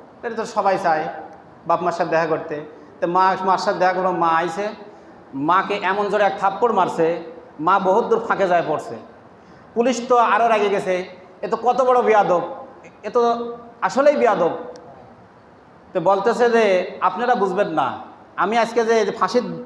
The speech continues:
গলি, আহ, দড়ি এখন গলায় নেব আমার মার কারণে।" বলে, "কেন?" বলে, "ছোটোবেলায় একদিন মা আমাকে ডাউল কিনতে পাঠাইছিল, তো আমি ওই দোকানে ভিড় দেখে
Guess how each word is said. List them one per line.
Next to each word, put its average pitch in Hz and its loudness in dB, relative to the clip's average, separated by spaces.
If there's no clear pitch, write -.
গলি, 175 2
আহ, 160 2
দড়ি 190 2
এখন 185 -2
গলায় 196 4
নেব 160 0
আমার 190 0
মার 175 0
কারণে।" 143 -2
বলে, 190 0
"কেন?" 208 2
বলে, 220 -2
"ছোটোবেলায় 233 2
একদিন 240 0
মা 226 2
আমাকে 233 2
ডাউল 208 2
কিনতে 220 0
পাঠাইছিল, 190 0
তো 202 0
আমি 208 2
ওই 247 2
দোকানে 214 2
ভিড় 190 -2
দেখে 233 4